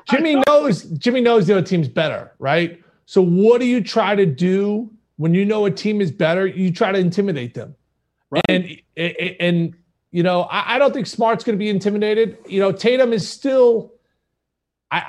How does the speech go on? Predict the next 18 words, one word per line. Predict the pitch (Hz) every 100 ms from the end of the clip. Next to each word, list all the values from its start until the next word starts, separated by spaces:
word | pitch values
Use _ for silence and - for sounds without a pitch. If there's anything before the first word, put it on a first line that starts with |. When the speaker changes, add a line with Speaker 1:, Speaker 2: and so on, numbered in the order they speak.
| 170 -
Speaker 1:
I, | 185
I |
think | 190 240 175
that, | 214 202 -
you | 185
know, | 196 185
what | 190
I | 240
saw | 208 254 240
against | 208 202 -
Giannis, | 202 214 220 -
like, | 170 156
that | 196
changed | 196 - 214 185
the | 160
game | 143 170 175
for | 170 143
me. | 123 104